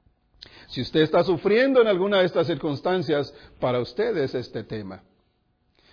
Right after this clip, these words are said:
Pero vamos a mirar, hermanos, un poco más de cerca lo que dice este pasaje. Comenzamos con el capítulo tres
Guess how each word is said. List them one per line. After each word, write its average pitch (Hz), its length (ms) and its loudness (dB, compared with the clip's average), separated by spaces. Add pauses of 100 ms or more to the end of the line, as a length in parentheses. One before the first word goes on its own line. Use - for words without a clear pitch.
Pero 208 160 2
vamos 262 260 2
a 190 60 4
mirar, 165 300 4
hermanos, 165 400 2
un 165 100 -4
poco 160 280 2
más 151 220 0
de 180 100 -2
cerca 135 480 0 (260)
lo 143 260 2
que 151 440 2 (420)
dice 190 400 0
este 175 220 0
pasaje. 147 580 0
Comenzamos 185 720 -2
con 151 220 0
el 135 100 -2
capítulo 160 500 0
tres 143 440 0